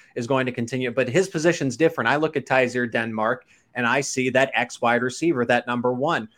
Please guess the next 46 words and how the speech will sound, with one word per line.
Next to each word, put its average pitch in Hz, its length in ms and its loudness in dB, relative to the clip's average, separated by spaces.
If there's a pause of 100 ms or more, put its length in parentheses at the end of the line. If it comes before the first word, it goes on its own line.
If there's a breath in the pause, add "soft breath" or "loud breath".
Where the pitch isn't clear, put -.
(140 soft breath)
Josiah 139 400 4
Brown, 147 460 0
because 220 440 0
he's 247 140 0
a 214 80 4
little 190 240 4
taller, 269 520 0
I, 151 340 0 (280)
maybe, 196 380 0 (200)
I, 170 240 0
the, 254 240 0 (120)
and 170 200 -2 (380 soft breath)
the 208 80 -2
way 392 120 4
that 330 140 0
Penn 208 160 0
State 180 300 -2
recruits, 147 440 -2
and 135 200 -2
Brian, 147 300 4
I 143 100 2
know 147 160 2
that 135 160 0
you 143 100 -2
picked 139 280 -4
up 131 160 -2
on 123 160 0
this, 120 200 -4 (200)
this 123 320 -8
well, 151 360 0
as 120 200 -2
well. 139 260 2 (220 loud breath)
These 185 220 0
wide 214 200 4
receivers, 170 640 -2
aside 196 400 0
from 196 140 -4
maybe 170 260 0
a 147 60 2
Peter 160 320 -4
Gonzalez, 127 600 0
are 143 140 -2
almost 170 480 0
positionless. 117 840 -6 (400 soft breath)
They, 151 280 4
the 143 260 0